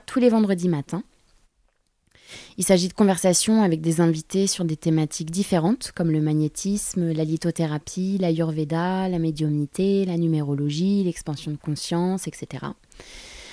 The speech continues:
Chaque épisode retrace dans un premier temps le parcours et le cheminement de l'invité en question, car je trouve toujours fascinant de savoir comment ils en sont arrivés à faire ça, qu'est-ce qui s'est passé dans leur vie pour les amener à ce qu'ils font.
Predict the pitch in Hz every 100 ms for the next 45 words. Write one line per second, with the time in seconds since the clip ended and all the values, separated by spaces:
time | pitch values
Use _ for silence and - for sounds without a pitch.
0 | - - 233 226 214 240 247 233 208 -
1 | 214 220 - - 170 160 160 - 240 233
2 | 226 214 220 214 214 - 175 - 214 -
3 | - 247 185 156 - 226 220 220 220 190
4 | 170 165 190 170 156 - 190 220 - -
5 | - - 185 - 170 - 208 208 208 -
6 | 202 208 180 185 - 208 214 214 180 175
7 | 202 180 165 190 185 147 - 190 277 -
8 | - - 160 160 151 208 180 160 156 160
9 | 202 160 147 156 165 175 151 - 135 -
10 | 196